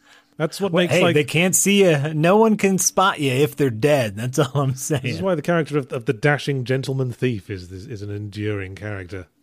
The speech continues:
Speaker 2: Mm-hmm.
Speaker 1: Because, uh,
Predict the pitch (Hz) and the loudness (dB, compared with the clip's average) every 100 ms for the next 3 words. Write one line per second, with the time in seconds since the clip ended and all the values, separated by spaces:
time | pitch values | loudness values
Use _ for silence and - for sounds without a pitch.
0 | _ - 123 143 117 123 135 151 _ _ | _ -8 -6 -6 -2 -2 -2 -6 _ _
1 | _ _ _ _ 131 117 135 117 107 - | _ _ _ _ -8 -2 -2 -2 -12 -16
2 | 76 | -18